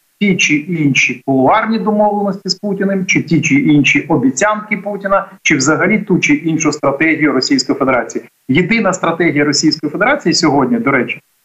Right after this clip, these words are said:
це дуже проста стратегія. Максимально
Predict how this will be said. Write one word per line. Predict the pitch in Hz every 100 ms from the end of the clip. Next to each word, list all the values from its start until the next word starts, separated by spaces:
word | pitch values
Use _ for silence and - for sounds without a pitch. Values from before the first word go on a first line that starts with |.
| _ _ _ -
це | 165
дуже | 220 233
проста | 196 - 165
стратегія. | - 135 127 120 110 113 - _ -
Максимально | 147 208 - - 233 220 208 160 131 120